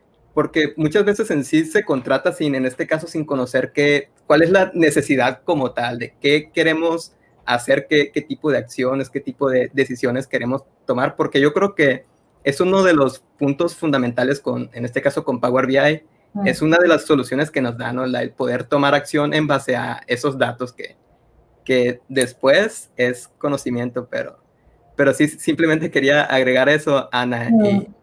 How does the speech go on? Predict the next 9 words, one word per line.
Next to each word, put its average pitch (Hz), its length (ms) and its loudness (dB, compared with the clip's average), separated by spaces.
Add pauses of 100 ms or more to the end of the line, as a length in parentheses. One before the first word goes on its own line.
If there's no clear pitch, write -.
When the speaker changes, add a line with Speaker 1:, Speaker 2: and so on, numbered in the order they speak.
(120)
Speaker 1:
es - 140 -20
muy 131 160 -4
interesante. 127 640 -4 (460)
Speaker 2:
Sí, 202 180 -2
sí, 196 180 -6
sí. - 140 -6 (1080)
Speaker 1:
Y, 143 440 2 (100)
y 160 140 4
bueno, 147 400 0